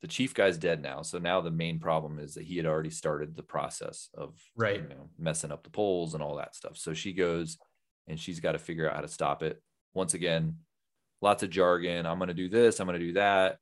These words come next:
Speaker 1: We gotta hold these cables together." You know, there's, you know, she's, she knows how to stop it,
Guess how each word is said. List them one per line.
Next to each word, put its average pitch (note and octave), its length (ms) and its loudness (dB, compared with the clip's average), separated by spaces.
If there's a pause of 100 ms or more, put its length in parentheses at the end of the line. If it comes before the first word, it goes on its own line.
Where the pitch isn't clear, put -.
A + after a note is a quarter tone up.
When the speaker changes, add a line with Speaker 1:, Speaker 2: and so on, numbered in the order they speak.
Speaker 1:
We F2 80 -6
gotta E2 200 2
hold F2 180 -4
these E2 140 -6
cables F#2+ 360 0
together." F2 460 2
You E2+ 80 -2
know, E2+ 100 0
there's, E2+ 380 -6
you F#2+ 80 -8
know, D#2+ 160 0
she's, F#2+ 300 -8 (100)
she - 200 -10
knows A#2 200 4
how F#2+ 80 2
to E2 80 0
stop D#2+ 320 0
it, - 160 -2